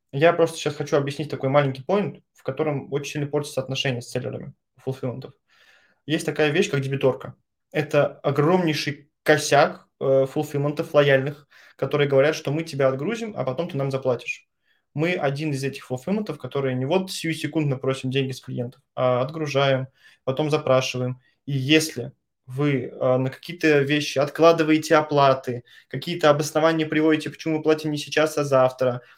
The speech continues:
а это завтра растекается на неделю, отношение к вам портится. И с большой вероятностью от вас фулфилмент сильно, а, от-, ну,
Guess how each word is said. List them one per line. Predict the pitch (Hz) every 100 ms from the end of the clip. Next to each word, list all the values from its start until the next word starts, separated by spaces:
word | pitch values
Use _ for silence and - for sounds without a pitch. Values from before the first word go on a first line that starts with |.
| _
а | -
это | 143 147
завтра | 139 165 165 151 143
растекается | 131 139 135 156 160 156
на | 147
неделю, | 156 143 135 135 127 127 123 _ _ -
отношение | 135 139 170 143
к | 131
вам | 123
портится. | 139 135 - - - _ _ _ _ _ _ _
И | 135 131 135 131 131 127 - 135
с | -
большой | 131 175
вероятностью | 160 135 139 185 175 - 131 123
от | 127
вас | 143 160 180
фулфилмент | - 131 - 170 143 -
сильно, | - - 170 160 117 -
а, | - 143 - -
от-, | 131 -
ну, | 135 147 131